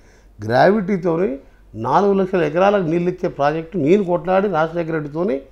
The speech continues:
ఫస్ట్ ఫేజ్ లేకుంటే పులిచింతల మోటార్లను ఆపేసి అక్కడ వర్క్స్ ఆపేసి శాంక్షన్ చేయించుకొని అరవై డెబ్బై శాతం పూర్తి చేసినాం. బ్రాహ్మణ వెల్లుల ప్రాజెక్టును మరొక లక్ష ఎకరాలకు ఇచ్చే ఏడు వందల కోట్ల ప్రాజెక్టుని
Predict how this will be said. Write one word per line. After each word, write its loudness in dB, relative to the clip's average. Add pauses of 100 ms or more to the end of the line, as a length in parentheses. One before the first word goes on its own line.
(840)
ఫస్ట్ 0
ఫేజ్ 4
లేకుంటే 2
పులిచింతల 0
మోటార్లను 0 (800)
ఆపేసి 4
అక్కడ -2
వర్క్స్ 0
ఆపేసి 0
శాంక్షన్ 2
చేయించుకొని -4
అరవై 2
డెబ్బై -2
శాతం -2
పూర్తి -8
చేసినాం. -8 (1120)
బ్రాహ్మణ 6
వెల్లుల 4
ప్రాజెక్టును 2
మరొక 2
లక్ష 0
ఎకరాలకు 0
ఇచ్చే -6
ఏడు 0
వందల -2
కోట్ల -6
ప్రాజెక్టుని -2